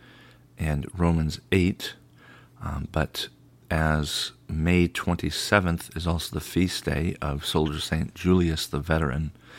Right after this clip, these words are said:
um, I thought it would be important to reflect on his, um, life and witness on his feast day. Uh, and Julius is, um, one of the kind of, you know, uh, there are some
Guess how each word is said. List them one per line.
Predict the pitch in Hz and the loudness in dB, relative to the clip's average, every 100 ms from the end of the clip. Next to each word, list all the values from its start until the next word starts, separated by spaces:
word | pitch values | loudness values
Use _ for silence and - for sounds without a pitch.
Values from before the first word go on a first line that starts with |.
| - - - - - | -20 -20 -20 -20 -10
um, | - 78 76 78 - | -4 -4 -4 -8 -10
I | 85 | -4
thought | - 80 | 0 2
it | 76 | 2
would | 78 | 0
be | 80 76 | 0 0
important | 71 - - | -2 -6 -6
to | - | -6
reflect | 73 - 87 - | -6 2 2 2
on | 80 | 0
his, | 78 73 71 - - - - - - - _ - | 0 -2 -2 -6 -8 -12 -20 -20 -20 -20 _ -12
um, | 78 - - | -10 -8 -4
life | 85 87 80 - | 2 4 4 0
and | 78 80 | 0 2
witness | 85 78 73 - - - - - - - - - - | 2 -2 -4 -6 -10 -18 -20 -20 -20 -20 -20 -20 -10
on | 90 85 80 78 | 0 0 2 0
his | 82 - | 0 -2
feast | - - - - | 0 0 0 -4
day. | - - - - - - - - - - - - - | -8 -12 -20 -20 -20 -16 -16 -16 -20 -20 -20 -12 -4
Uh, | 85 | -2
and | 85 | -2
Julius | 85 101 104 90 - - | 4 8 10 8 4 -4
is, | - 85 82 82 78 - - - | 0 4 4 2 0 -4 -6 -4
um, | 82 76 78 - | -2 -2 -4 0
one | 92 98 | 4 6
of | 92 87 | 6 2
the | 82 | -4
kind | - 85 82 | -2 0 2
of, | 78 78 - - - - - - - - - - | 0 -4 -12 -16 -16 -18 -18 -18 -18 -18 -18 -10
you | - | -4
know, | 92 - - - - - - - | -4 -4 -12 -20 -20 -20 -20 -14
uh, | - - - - | -10 -10 -12 -2
there | 90 104 | 6 8
are | 110 | 8
some | 101 95 85 82 | 6 2 2 2